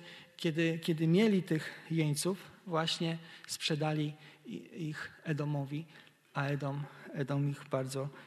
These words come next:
bardzo źle potraktował. Bóg to widzi. Bóg to widzi. Bóg, Bóg, e, nie jest, em, nie jest obojętny na to, co narody robią. Y, następna rzecz, Fenicja,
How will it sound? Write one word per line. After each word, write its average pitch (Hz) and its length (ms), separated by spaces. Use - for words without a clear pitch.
bardzo 139 340
źle 135 260
potraktował. 139 720
Bóg 220 180
to 247 120
widzi. 185 400
Bóg 160 200
to 196 120
widzi. 156 400
Bóg, 202 320
Bóg, 196 420
e, 165 360
nie 202 320
jest, - 380
em, 165 580
nie 185 140
jest 202 180
obojętny 170 840
na 147 200
to, 156 140
co 143 360
narody 147 420
robią. 143 400
Y, 147 200
następna 180 600
rzecz, 170 300
Fenicja, 165 640